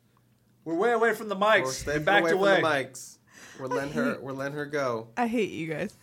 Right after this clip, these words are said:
Speaker 2: She has to learn. It's like throwing a kid, a toddler in the pool.
Speaker 3: What am I learning
Speaker 2: Learn to
Speaker 3: exactly,
Speaker 2: swim.
Speaker 3: Chris?
Speaker 2: To make a decision on the spot.
Speaker 3: <sighs> Can I give, like, an eighty-nine point five?
Speaker 2: All right.
Speaker 3: Does that count?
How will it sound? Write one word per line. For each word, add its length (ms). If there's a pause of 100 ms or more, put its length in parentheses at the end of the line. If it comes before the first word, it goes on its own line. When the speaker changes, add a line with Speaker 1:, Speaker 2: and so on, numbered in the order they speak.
(120)
Speaker 2:
She 60
has 180
to 60
learn. 340
It's 120
like 180
throwing 200
a 80
kid, 320 (300)
a 40
toddler 340
in 80
the 40
pool. 400
Speaker 3:
What 200
am 60
I 160
learning 240
Speaker 2:
Learn 80
to 40
Speaker 3:
exactly, 480
Speaker 2:
swim. 80
Speaker 3:
Chris? 480 (360)
Speaker 2:
To 80
make 180
a 40
decision 640 (100)
on 160
the 80
spot. 460 (640)
Speaker 3:
<sighs> 680
Can 120
I 60
give, 140
like, 100
an 100
eighty-nine 440
point 220
five? 300
Speaker 2:
All 60
right. 300 (240)
Speaker 3:
Does 120
that 140
count? 320